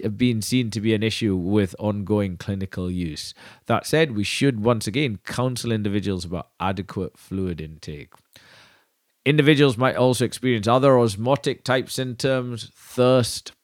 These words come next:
polyuria, lightheadedness, and fatigue. Volume depletion or even clinical dehydration can also occur. So please do, again, reinforce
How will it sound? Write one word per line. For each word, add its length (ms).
polyuria, 800
lightheadedness, 1080
and 300
fatigue. 680
Volume 420
depletion 600
or 80
even 280
clinical 520
dehydration 1000
can 280
also 520
occur. 540
So 240
please 360
do, 260
again, 420
reinforce 720